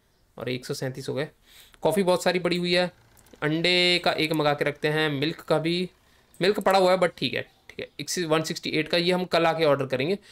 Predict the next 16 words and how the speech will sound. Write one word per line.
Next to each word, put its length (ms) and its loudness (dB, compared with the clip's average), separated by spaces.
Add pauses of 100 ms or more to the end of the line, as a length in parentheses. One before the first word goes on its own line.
(200)
उससे 260 2
पहले 200 4
मुझे 180 2
फर्नीचर 480 0
के 100 -2
लिए 140 0
एक 200 0
और 140 2
शेल्फ 320 -4
चाहिए 280 -4
जो 140 -4
कि 380 -6
दो 280 0
सौ 200 2
की 200 0
है। 340 4